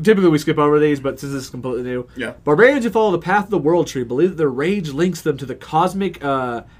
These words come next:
Speaker 1: ash tree, Ig-, Yggdrasil. This world tree grows among the outer planes, connecting them to each other and many of the worlds in the material plane. And the greatest plants on every world are said to be the distant descendants of the mighty Yggdrasil. Uh, these barbarians draw on their connection to the world tree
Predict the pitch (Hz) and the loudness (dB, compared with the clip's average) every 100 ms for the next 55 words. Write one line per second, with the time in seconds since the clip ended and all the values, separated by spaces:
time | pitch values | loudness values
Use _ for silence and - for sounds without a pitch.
0 | - 170 208 - 139 139 139 156 - 208 | -6 0 0 -2 -2 -2 -2 -6 0 0
1 | 175 135 120 90 - - - - - 165 | 0 -4 -6 -10 -12 -20 -20 -14 0 0
2 | 143 175 226 196 165 143 135 156 202 175 | 2 6 6 6 -2 0 2 2 2 2
3 | 156 156 147 135 131 180 196 - 185 151 | 0 0 -2 -2 0 0 -2 -4 -4 -4
4 | 113 113 - 127 151 165 180 175 143 175 | -6 -14 -10 -6 -4 -4 -6 -4 -4 -4
5 | 180 180 185 160 117 143 175 151 131 151 | -4 -4 -2 -4 -4 -6 -2 -2 0 0
6 | 156 131 113 131 156 120 117 107 101 104 | 0 -4 -10 -4 -4 -4 -6 -10 -12 -16
7 | - - - 127 127 104 117 147 208 190 | -20 -20 -14 -10 -8 -8 0 2 2 0
8 | - - 165 185 147 123 139 170 147 165 | -6 -4 -4 -2 -6 -6 0 0 0 0
9 | 139 117 117 - 139 127 117 110 135 180 | 0 -2 -4 -4 -4 -4 -6 -6 -6 -6
10 | 151 143 160 135 113 - 113 107 110 120 | -10 -8 -8 -8 -12 -12 -12 -8 -8 -6
11 | 123 120 113 120 113 - 107 - - - | -6 -6 -6 -6 -6 -10 -16 -18 -20 -20
12 | - - - - 123 120 117 101 92 76 | -20 -20 -20 -6 -4 -2 -4 -8 -12 -6
13 | 131 196 190 180 165 190 165 - 156 190 | -2 2 2 2 2 0 -2 0 0 0
14 | 170 151 147 131 139 180 220 190 190 180 | -2 -4 -6 -8 -6 -6 -6 -4 -2 0
15 | 196 151 - 135 131 | 0 0 -2 -4 -4